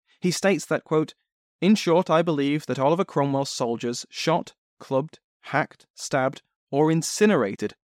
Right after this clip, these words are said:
most of the garrison of Drogheda, many in cold blood, and slaughtered a significant number of civilians," end quote. For myself, I agree with Lenihan and Oshokru.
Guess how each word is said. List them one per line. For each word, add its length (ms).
most 380
of 80
the 80
garrison 420
of 100
Drogheda, 460
many 340
in 100
cold 300
blood, 300
and 140
slaughtered 640
a 120
significant 800
number 320
of 280
civilians," 720
end 220
quote. 280
For 140
myself, 720
I 160
agree 760
with 200
Lenihan 420
and 140
Oshokru. 560